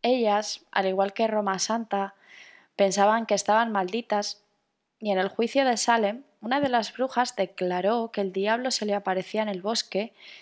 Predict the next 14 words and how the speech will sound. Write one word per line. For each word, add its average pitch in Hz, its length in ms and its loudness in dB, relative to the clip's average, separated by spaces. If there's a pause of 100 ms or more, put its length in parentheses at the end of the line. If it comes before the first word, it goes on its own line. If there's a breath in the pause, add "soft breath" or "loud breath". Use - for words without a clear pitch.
(240 loud breath)
y 202 100 -2
que 214 60 4
a 202 60 8
veces 240 280 0
tenía 226 280 0
forma 233 380 0
humana, 208 520 -2 (680)
otras 220 380 2
de 180 100 0
perro 262 460 2 (240)
y 214 120 2
otras 214 340 2
de 180 100 -2
cerdo. - 460 -6